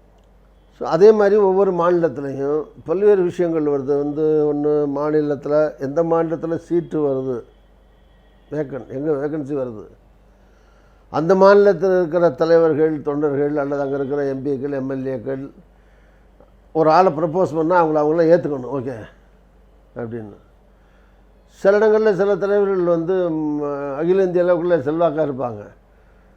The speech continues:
But அந்த மாநிலத்துல வந்து ஒரு, "இல்ல, இல்ல, இவரை இங்க போடாதீங்க" இங்க மாதிரிலாம் கூட சில நேரத்துல இருக்கும்.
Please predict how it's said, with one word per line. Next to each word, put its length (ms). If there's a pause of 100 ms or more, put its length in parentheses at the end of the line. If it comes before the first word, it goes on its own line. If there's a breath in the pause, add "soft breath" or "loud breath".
(100)
But 120
அந்த 160
மாநிலத்துல 640
வந்து 380
ஒரு, 160
"இல்ல, 140
இல்ல, 180
இவரை 280
இங்க 200
போடாதீங்க" 320
இங்க 120
மாதிரிலாம் 560
கூட 160
சில 280
நேரத்துல 200
இருக்கும். 300